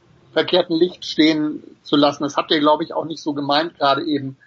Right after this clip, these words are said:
Nur wir reden von einer Mannschaft, die durch einen, äh, durchaus diskussionswürdigen Elfmeter in der Nachspielzeit in Würzburg nicht direkt in die zweite Liga aufgestiegen ist. Das war um Haaresbreite, dann wären die, wären sie direkt dabei gewesen.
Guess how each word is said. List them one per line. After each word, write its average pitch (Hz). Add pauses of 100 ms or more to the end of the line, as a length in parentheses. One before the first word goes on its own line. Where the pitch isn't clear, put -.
(120)
Nur 151
wir 151
reden 165
von 175
einer 156
Mannschaft, 165
die 160
durch 160
einen, 156 (480)
äh, 151 (280)
durchaus 170
diskussionswürdigen 170
Elfmeter 160
in 180
der 151
Nachspielzeit 160
in 147
Würzburg 160
nicht 156
direkt 156
in 175
die 165
zweite 156
Liga 151
aufgestiegen 127
ist. - (300)
Das -
war 170
um 147 (120)
Haaresbreite, 147
dann 135
wären 151
die, 151
wären 151
sie 139
direkt 165
dabei 143
gewesen. 131